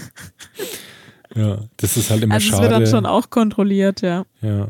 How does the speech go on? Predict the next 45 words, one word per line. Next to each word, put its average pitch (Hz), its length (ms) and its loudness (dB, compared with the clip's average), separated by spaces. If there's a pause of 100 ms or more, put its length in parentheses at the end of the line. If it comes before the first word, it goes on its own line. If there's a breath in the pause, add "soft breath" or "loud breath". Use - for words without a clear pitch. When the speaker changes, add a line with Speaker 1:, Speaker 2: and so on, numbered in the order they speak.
(140)
Speaker 1:
aber 104 180 -2
es 101 120 -4
ist, 117 240 -4
glaub 113 200 0
ich, 110 160 -2
echt 110 180 -4
schade, 107 400 0
dass, - 360 -4
denk 104 240 -2
ich, - 200 -6
bei 101 200 0
so 95 120 -4
normalen 98 540 0
Leuten, 104 480 0 (760 soft breath)
also 101 180 0
das 101 300 -4
braucht - 400 0
dann 113 120 2
wahrscheinlich 107 380 0
echt 107 200 -4
immer 107 140 2
nur 104 180 4
so 107 120 -2
ein 98 100 0
paar, 98 280 0
die 107 140 -6
das 95 160 -6
dann 98 160 -2
wieder 98 280 -2
entweder 98 360 -2
aus - 200 -6
Gag - 160 -4
Speaker 2:
Ja. 160 120 -6
Speaker 1:
machen 107 320 0
oder 95 220 0
weil 95 120 2
sie 90 80 -4
sich 95 140 -4
profilieren 101 640 -2
wollen 104 280 2
oder 98 200 0
weil 98 120 0
sie 92 120 -6
echt 101 180 -6
einfach 101 300 -4